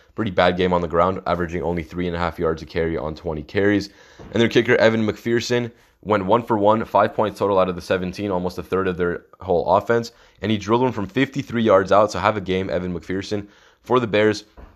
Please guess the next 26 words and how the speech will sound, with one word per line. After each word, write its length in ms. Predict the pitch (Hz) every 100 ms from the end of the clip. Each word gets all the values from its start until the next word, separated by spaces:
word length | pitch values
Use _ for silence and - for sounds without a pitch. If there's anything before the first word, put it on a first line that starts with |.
| _ _ _ _ _
Andy 220 | 104 107
Dalton 340 | 98 101 104 98
went 140 | 87
nine 160 | 95 98
for 140 | 104
eleven, 260 | 90 90 90
fifty-six 480 | 101 95 - 92
yards 180 | 92 90
with 100 | 87
a 40 | 87
touchdown 400 | 95 90 95 87
and 80 |
no 120 | 82 82
interceptions, 600 | 80 - 110 123 117 - - - -
while 140 | 104
Justin 320 | 107 113 107
Fields 320 | 92 127 127 104
went 180 | 98
six 220 | - 120 117
of 100 | -
thirteen 400 | 120 120 120 113
for 140 | 95
sixty 320 | - 135 -
yards, 340 | 107 101 101 - _ _ _
no 160 | 104
touchdowns, 640 | 107 107 98 95 95 95